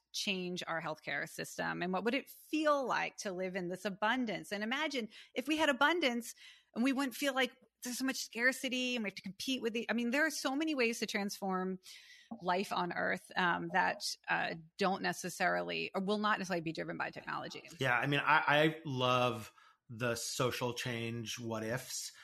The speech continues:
Speaker 2: because they can be these levers that move so many things. One of the factors about anticipating the future that I've found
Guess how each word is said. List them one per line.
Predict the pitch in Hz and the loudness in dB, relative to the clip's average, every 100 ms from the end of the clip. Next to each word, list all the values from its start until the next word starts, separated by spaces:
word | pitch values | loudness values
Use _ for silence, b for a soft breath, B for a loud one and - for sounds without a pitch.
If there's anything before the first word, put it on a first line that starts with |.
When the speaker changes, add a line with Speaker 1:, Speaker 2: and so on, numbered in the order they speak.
| B B | B B
Speaker 2:
because | 131 127 127 110 | -6 0 0 0
they | 104 120 | -2 -4
can | 120 123 117 | -2 -4 -4
be | 123 | -4
these | 117 117 110 104 | -2 -2 -4 -4
levers | 110 120 120 120 113 101 | -2 0 2 2 0 -2
that | 98 | -6
move | 120 120 123 120 113 | -2 0 2 0 -2
so | - 120 | -4 -4
many | 110 107 101 | -4 -4 -6
things. | - 123 98 90 95 - B B B | -6 -6 -6 -8 -10 -12 B B B
One | - 131 175 208 | -4 0 2 4
of | 196 139 | 2 2
the | 143 135 127 113 - - | 4 4 2 0 -8 -16
factors | - 143 131 165 - 147 135 123 113 - | -2 0 2 0 -2 2 4 2 0 -4
about | 127 113 113 - | -2 2 2 0
anticipating | 117 107 135 131 127 120 113 | -4 -4 -6 -6 -6 -6 -6
the | |
future | 107 131 127 131 | -6 -6 -4 -2
that | 110 | 0
I've | 113 120 | -2 0
found | 151 147 147 | 0 2 0